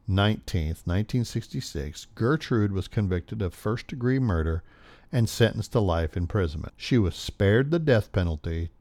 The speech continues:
despite her own lawyer admitting that, quote, "In my opinion, she ought to go to the electric chair," end quote. Good for her lawyer.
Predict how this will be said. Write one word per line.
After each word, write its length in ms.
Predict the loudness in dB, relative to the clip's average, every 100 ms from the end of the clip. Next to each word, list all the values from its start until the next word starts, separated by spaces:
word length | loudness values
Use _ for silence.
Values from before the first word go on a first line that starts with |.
| -10
despite 680 | -8 -8 -2 2 2 0 -6 -20 -20 -10
her 180 | -6 -4 2
own 300 | 2 4 2
lawyer 460 | 2 2 2 0
admitting 680 | 0 0 2 2 2 0 -2
that, 400 | 0 -2 -2 -12 -20 -16
quote, 460 | 2 4 4 0 -16 -20 -20 -8
"In 180 | -4 -2
my 260 | 0 2 2
opinion, 560 | 4 4 4 2 0 -4 -14
she 320 | -12 -10 -6
ought 160 | -2 0
to 80 | 2
go 140 | 2
to 80 | 4
the 120 | 2
electric 460 | 2 0 -2 -12 -12
chair," 340 | -10 -10 -12 -20 _ _ _
end 220 | 0 0
quote. 320 | 0 -6 -8 -14 -20 -20 _ _ _ _ -8 -6
Good 140 | -2
for 160 | 2 2
her 80 |
lawyer. 400 | 2 0 -4 -8